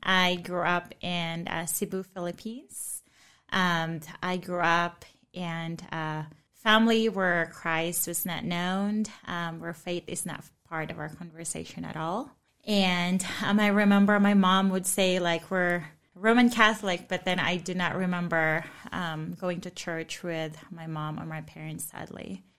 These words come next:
And, um, since my parents, um, married at a very young age, so my older brother and I ended up staying with our grandparents while, um, both of our parents are, um, looking for jobs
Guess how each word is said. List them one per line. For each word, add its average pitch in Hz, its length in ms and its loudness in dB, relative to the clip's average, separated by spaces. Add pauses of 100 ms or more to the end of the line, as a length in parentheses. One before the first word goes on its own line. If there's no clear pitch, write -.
(140)
And, 175 540 0
um, 165 300 -4
since 202 400 0
my 175 340 0
parents, 190 680 0
um, 170 440 -6 (180)
married 190 400 -2
at 175 80 -2
a 180 80 -2
very 175 280 0
young 175 360 -4
age, 170 540 -6
so 185 260 -2
my 170 200 -6
older 185 280 -2
brother 175 360 -2
and 175 220 -4
I 165 400 -8
ended 175 240 -6
up 165 200 -10
staying 165 500 -6
with 156 240 -20 (140)
our 175 100 -8
grandparents 175 960 -6 (220)
while, 156 600 -2 (140)
um, 160 480 -8 (260)
both 175 220 -4
of - 100 -14
our 156 120 -4
parents 165 580 -8
are, 156 400 -6 (460)
um, 170 200 -4
looking 185 280 -4
for 170 180 -6
jobs 156 760 -6